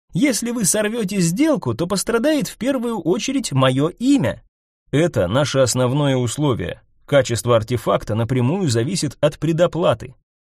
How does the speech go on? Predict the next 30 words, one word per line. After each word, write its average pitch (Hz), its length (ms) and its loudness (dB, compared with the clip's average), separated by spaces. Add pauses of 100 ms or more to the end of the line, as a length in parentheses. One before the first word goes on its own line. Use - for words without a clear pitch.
(180)
Пусть 156 280 0
у 139 60 0
нас 147 280 2
и 135 60 2
было 135 340 -2
три 123 180 -2
стипендиата", 110 920 -2
Рамиль 123 340 0
после 110 280 -4
испытания 113 480 0
перестал 117 460 -2
получать 113 420 -2
деньги, 226 440 -4 (200)
но 220 160 0
с - 80 -4
текущими 202 560 -2
доходами 190 580 0
делать 170 340 -2
высококачественные 147 920 -2
артефакты 151 600 -2
не 147 180 0
было 170 220 0
возможности. 156 760 -4 (360)
Вместе 135 400 -2
с - 100 -2
тем 123 380 -2
Мишка 151 400 -2
высказал 202 460 -2
любопытную 185 680 -2
мысль. 165 400 -4